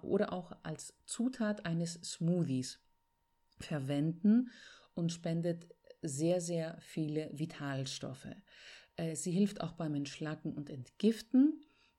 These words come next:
Und ja, wie schon erwähnt, Löwenzahnwurzeln,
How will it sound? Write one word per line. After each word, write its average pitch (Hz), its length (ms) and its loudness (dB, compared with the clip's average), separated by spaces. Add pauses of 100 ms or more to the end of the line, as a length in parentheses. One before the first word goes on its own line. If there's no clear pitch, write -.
(200)
Und 160 680 2
ja, 151 160 2
wie 165 80 -2
schon 165 180 -2
erwähnt, 156 540 2
Löwenzahnwurzeln, 220 1700 2